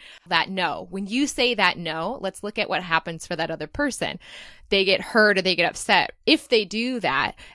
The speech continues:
and they're calling you selfish 'cause you used to always do this conference, you used to always speak here, and it doesn't feel like a hell yes for you. I don't know if that's a situation you've ever had, but let's just make it up.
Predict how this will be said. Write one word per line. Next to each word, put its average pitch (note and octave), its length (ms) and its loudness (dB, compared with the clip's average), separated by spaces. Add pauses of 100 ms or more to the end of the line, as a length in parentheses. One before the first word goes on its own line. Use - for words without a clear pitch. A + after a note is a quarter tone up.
and G3 180 0
they're G#3+ 220 6
calling G3 480 4
you G#3+ 240 4
selfish F#3+ 580 4
'cause D#3+ 200 -4
you G#3 120 2
used C#4 200 6
to B3+ 160 -2
always G3+ 280 4
do F#3+ 160 -2
this G#3+ 200 2
conference, B3+ 520 2
you G#3+ 60 0
used A#3+ 140 2
to - 120 2
always F3+ 280 2
speak D#4 320 2
here, G3+ 180 4
and F#3+ 160 0
it G#3 80 -2
doesn't G3+ 300 0
feel G3 160 2
like G3 120 2
a G#3 40 -4
hell F#3 260 2
yes F3 300 2
for B3 100 -2
you. C4+ 260 0 (400)
I G#3 80 6
don't B3 140 4
know A3 80 -2
if G3 60 -6
that's F#3 180 0
a E3 60 -8
situation F3+ 440 -6
you've E3+ 120 -10
ever D#3+ 160 -6
had, C#4+ 240 2
but G#3 100 -8
let's G#3+ 140 -4
just B3 160 -4
make F#3 180 -2
it D#3+ 80 -2
up. - 220 -4